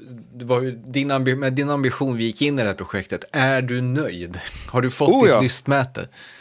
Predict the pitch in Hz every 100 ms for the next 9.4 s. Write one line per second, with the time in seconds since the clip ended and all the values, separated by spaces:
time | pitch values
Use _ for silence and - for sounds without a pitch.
0 | - - 208 214 214 202 - 185 - 120
1 | - - - 185 - 156 - - - -
2 | 156 147 139 120 127 113 110 107 107 110
3 | 104 110 - 110 107 - 147 120 139 135
4 | - 117 110 151 175 170 202 110 104 -
5 | 110 107 - 107 98 101 104 98 - -
6 | - - _ 113 110 - 113 - 113 107
7 | 104 - 120 110 131 185 220 - 160 -
8 | - - - 165 117 113 110 - 131 120
9 | 135 120 110